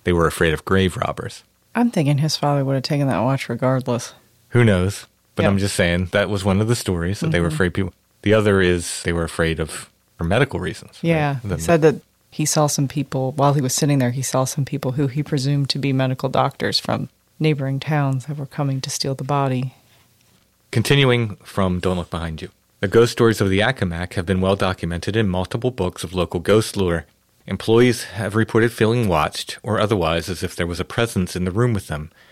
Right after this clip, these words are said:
Speaker 1: Specters of a man, a woman, and even a disappearing cat have been seen.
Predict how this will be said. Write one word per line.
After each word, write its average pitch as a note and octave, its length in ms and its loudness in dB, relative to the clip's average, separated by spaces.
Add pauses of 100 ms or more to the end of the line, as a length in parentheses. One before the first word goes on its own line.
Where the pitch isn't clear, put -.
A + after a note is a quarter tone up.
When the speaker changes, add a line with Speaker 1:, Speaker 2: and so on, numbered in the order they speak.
(160)
Speaker 1:
Specters F#2 520 -4
of F2 100 -2
a F#2 60 -2
man, E2+ 560 -2
a F#2 80 -4
woman, E2 400 -4 (280)
and G2+ 140 -6
even A2 380 0
a G#2+ 60 -4
disappearing G2+ 540 -2
cat - 380 -6
have - 160 -10
been D#2 200 -6
seen. E2 320 -8